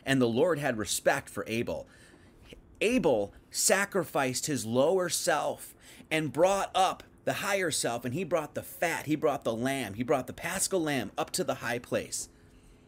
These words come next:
And God rewarded him for that. What did Cain do? He's a tiller of the land. He went to the, he went down here.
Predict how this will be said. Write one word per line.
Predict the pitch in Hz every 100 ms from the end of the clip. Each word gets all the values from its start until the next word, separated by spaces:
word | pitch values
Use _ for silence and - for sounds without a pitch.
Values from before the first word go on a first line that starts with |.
| - - - - -
And | 135
God | 120 147 170
rewarded | 135 117 147 160 98
him | 90
for | -
that. | 80 76 -
What | 104 160
did | 143
Cain | - 147 165 175
do? | 131 85 - - - - - -
He's | -
a |
tiller | - 139 143 131
of |
the | 104
land. | 85 107 117 69 71 - - - - - - - - - -
He | 123
went | 147 127
to | 127
the, | 87 87 71 -
he | 147
went | 147 82
down | 104 87 82
here. | 127 160 -